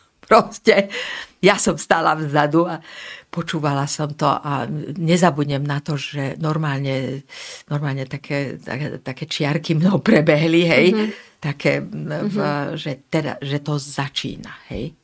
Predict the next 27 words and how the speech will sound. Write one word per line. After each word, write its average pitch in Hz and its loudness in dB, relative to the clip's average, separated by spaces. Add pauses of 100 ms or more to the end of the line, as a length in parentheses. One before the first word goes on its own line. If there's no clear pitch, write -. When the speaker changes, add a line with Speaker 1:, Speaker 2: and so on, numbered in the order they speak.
Speaker 1:
Ten 123 -8
proces 127 -10
začal. - -10 (720)
Takže, 135 -6
lebo 143 -2
on 151 0
musel 139 -4
dostať 139 -6
samozrejme 131 -6
povolenie 131 -6
zo 127 -8
svojho, 135 -10
z - -14
Washingtonu 139 -8
a 151 -10
tak 143 -10
ďalej, 139 -8 (800)
svojho 139 -6
state - -8
secretary 135 -6
a 147 -12
tak - -14
podobne. 143 -2
Takže, 143 0
eh, 127 -6 (1200)
to 170 2
nebolo. 156 4